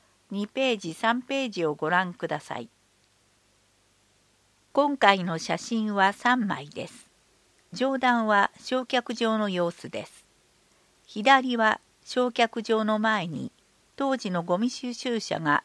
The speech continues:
横並びに三台止まっています。右は焼却場の白い建物です。三階建てです。下段。中央に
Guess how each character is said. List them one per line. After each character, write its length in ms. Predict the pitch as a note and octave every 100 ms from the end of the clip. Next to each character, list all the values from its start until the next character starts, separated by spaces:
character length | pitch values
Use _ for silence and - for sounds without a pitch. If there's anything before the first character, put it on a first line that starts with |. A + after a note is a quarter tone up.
| _
横 320 | F3 F#3+ C4+
並 420 | B3+ C#4 A3+ F3 C3
び 0 |
に 200 | C#3+ -
三 300 | - B3+ C4+
台 200 | F#3+ D3
止 120 | -
ま 140 | E3 F3
っ 40 |
て 180 | - -
い 120 | C3+
ま 160 | A2+ -
す。 220 | - _ _ _ _ _ _ _ _ _ _ -
右 340 | F#3+ A3 C#4
は 220 | C4 B3 A#3+
焼 380 | - B3 A#3
却 220 | A#3 - A3
場 260 | A3 G#3+
の 120 | G#3 G#3
白 320 | - A3 C4
い 80 | G#3
建 320 | D3 - G#3
物 240 | D#3 F#3
で 160 | - -
す。 180 | - - _ _ _ _ _ _
三 360 | - - A3+ A#3
階 220 | A3+ G3+
建 160 | F3+ E3
て 140 | C#3+
で 140 | - -
す。 180 | - _ _ _ _ _ _ _ _ _ _ _ _ _ _ _
下 200 | G#3+ F3+
段。 380 | G3+ G#3+ G3+ F#3 - _ _ _ _ _ _ _ _
中 300 | - C#4+ C#4+
央 240 | C#4 A#3+
に 260 | E3+ D3 D3+